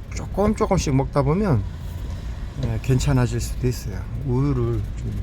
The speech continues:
어머니나 애기들이나 다 좋거든요. 우유는 잘 안 팔려요, 우유가 겨울에는. 그래서 우리 낙농업자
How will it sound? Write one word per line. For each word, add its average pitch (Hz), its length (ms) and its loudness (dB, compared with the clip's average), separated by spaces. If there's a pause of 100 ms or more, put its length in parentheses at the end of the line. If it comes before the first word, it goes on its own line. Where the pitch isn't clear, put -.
(840)
어머니나 123 640 4
애기들이나 123 560 0 (840)
다 - 220 -4
좋거든요. 151 540 2
우유는 117 200 2 (800)
잘 - 200 -2
안 156 100 4
팔려요, 165 720 4 (240)
우유가 139 320 2
겨울에는. 151 560 4 (520)
그래서 147 360 -4 (460)
우리 123 120 4
낙농업자 139 880 4